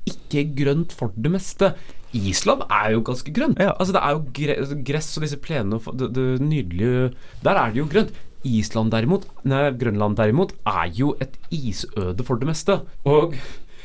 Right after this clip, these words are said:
Speaker 1: det står jo i kilden, og grunnen til at, altså, folk stusser jo på dette her, da, hvorfor Island heter Island og Grønland heter Grønland. Det burde jo kanskje være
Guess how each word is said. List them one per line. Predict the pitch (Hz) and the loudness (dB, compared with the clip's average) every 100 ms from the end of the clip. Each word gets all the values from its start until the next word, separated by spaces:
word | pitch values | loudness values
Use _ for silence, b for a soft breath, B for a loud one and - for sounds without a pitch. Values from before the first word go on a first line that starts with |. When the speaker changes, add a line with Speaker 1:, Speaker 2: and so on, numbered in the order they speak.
| B | B
Speaker 1:
det | 131 - | 0 0
står | - 127 123 | 2 2 2
jo | 143 | 2
i | 175 | -2
kilden, | - 131 | -4 -2
og | 170 - | -2 0
grunnen | 117 98 | 0 0
til | - 139 | 2 2
at, | 151 - - - - | 2 -4 -4 -4 -2
altså, | 135 | 0
folk | 139 139 | -2 -2
stusser | 151 - 156 - 92 | -6 -4 -4 -2 0
jo | |
på | 110 | 0
dette | 113 | 0
her, | 127 175 | 0 0
da, | 139 | 0
hvorfor | 101 135 | -2 -2
Island | 117 98 - 104 | -2 -2 -2 -2
heter | 104 123 | -2 -2
Island | 104 87 107 113 | -4 -2 0 0
og | |
Grønland | 104 95 90 95 | 0 -2 -2 -2
heter | 117 | -2
Grønland. | 113 98 98 120 117 | 0 0 2 2 2
Det | 117 | 0
burde | 104 | -2
jo | 107 | 0
kanskje | 127 - 113 | 0 0 0
være | 101 82 104 | 0 2 0